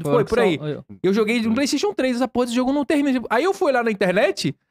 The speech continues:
Speaker 2: as side quests são infinitas, elas são geradas randomicamente.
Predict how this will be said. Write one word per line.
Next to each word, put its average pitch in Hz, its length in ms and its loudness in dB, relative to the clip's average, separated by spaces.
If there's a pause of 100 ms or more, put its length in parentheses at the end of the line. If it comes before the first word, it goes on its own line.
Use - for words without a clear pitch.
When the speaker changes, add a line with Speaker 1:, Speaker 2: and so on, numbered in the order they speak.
(160)
Speaker 2:
as 330 220 2
side 311 320 2
quests 294 260 2
são 349 140 2
infinitas, 359 640 2
elas 233 220 4
são 302 140 2
geradas 277 420 4
randomicamente. 302 880 2